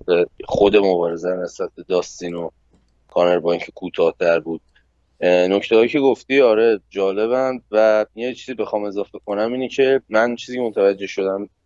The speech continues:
چیزی مشاهده کردم این بود که، اه، دن هوکر سعی می‌کرد همیشه از دست راست چندلر فرار کنه،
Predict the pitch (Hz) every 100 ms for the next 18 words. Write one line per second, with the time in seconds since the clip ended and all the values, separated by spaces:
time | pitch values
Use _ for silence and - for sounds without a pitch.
0 | _ - - 113 107 104 98 95 98 101
1 | 117 123 120 139 131 - _ _ _ _
2 | _ _ 90 92 90 90 90 90 - _
3 | _ _ _ _ _ _ _ _ _ _
4 | 92 120 135 135 143 131 - 117 113 123
5 | 127 117 131 123 123 117 98 95 - 110
6 | 117 120 - 95 87 87 104 107 - 120
7 | 107 107 113 - 113 - 92 87 95 92
8 | 87 85 85 - 80